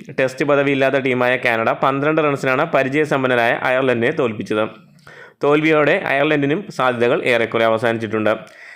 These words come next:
ഇന്ത്യയും യു എസ് എയുമാണ് ഗ്രൂപ്പിൽ സൂപ്പർ എയ്റ്റിൽ, സൂപ്പർ എയ്റ്റിൽ എത്താൻ സാധ്യത കൂടുതലുള്ള ടീമുകൾ. മറ്റൊരു ചെറിയ അട്ടിമറി ബംഗ്ലാദേശ് ശ്രീലങ്കയെ തോൽപ്പിച്ചതാണ്. ശ്രീലങ്കയെ നൂറ്റി ഇരുപത്തിനാലിൽ ഒതുക്കിയ ബംഗ്ലാദേശ് പത്തൊൻപത് ഓവറിൽ ലക്ഷ്യം കണ്ടു.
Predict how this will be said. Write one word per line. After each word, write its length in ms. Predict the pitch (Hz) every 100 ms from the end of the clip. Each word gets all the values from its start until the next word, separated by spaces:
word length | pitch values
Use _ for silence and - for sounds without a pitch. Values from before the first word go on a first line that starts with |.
| - -
ഇന്ത്യയും 380 | 139 139 156 147
യു 120 | 139
എസ് 160 | 151 156
എയുമാണ് 320 | 160 151 143
ഗ്രൂപ്പിൽ 420 | 156 143 131 156 190
സൂപ്പർ 320 | 147 127 139
എയ്റ്റിൽ, 240 | 127 110 - -
സൂപ്പർ 300 | - 147 143
എയ്റ്റിൽ 240 | 139 127 160
എത്താൻ 320 | 135 - 143
സാധ്യത 360 | 190 135 131 135
കൂടുതലുള്ള 560 | 131 131 123 113 110 190
ടീമുകൾ. 460 | - 113 104 107 110 - - _ _ _ - - - - - - - - - -
മറ്റൊരു 300 | 143 160 175
ചെറിയ 340 | 170 151 156
അട്ടിമറി 400 | 170 - 135 131
ബംഗ്ലാദേശ് 600 | 165 135 131 139 135 160
ശ്രീലങ്കയെ 480 | - 147 156 156 147
തോൽപ്പിച്ചതാണ്. 600 | 131 113 107 107 107 104 - - - -
ശ്രീലങ്കയെ 460 | - 123 127 131 135
നൂറ്റി 300 | 135 139 143
ഇരുപത്തിനാലിൽ 500 | 143 139 135 139 139
ഒതുക്കിയ 240 | 135 131 139
ബംഗ്ലാദേശ് 560 | 127 123 123 143 185 - 131
പത്തൊൻപത് 420 | 135 156 151 131
ഓവറിൽ 240 | 120 131
ലക്ഷ്യം 340 | 156 117 117 107
കണ്ടു. 200 | 104